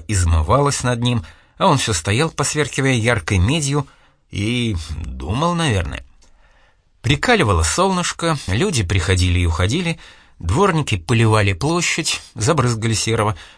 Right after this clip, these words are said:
но он даже не пошевелился. И разбегались от самовара весёлые солнечные зайчики. Мышецкий занимался своими делами.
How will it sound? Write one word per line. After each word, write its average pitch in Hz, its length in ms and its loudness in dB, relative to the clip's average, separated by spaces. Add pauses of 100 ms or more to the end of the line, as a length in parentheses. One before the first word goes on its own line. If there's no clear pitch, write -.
(140)
но 185 180 2
он 147 160 4
даже 123 260 2
не 101 80 0
пошевелился. 80 640 -4 (1300)
И 110 120 0
разбегались 104 800 0
от 160 120 -6
самовара 127 720 4
весёлые 127 720 -2
солнечные 90 760 -2
зайчики. 73 600 -8 (1800)
Мышецкий 190 760 0
занимался 127 540 2
своими 127 300 0
делами. 80 360 -2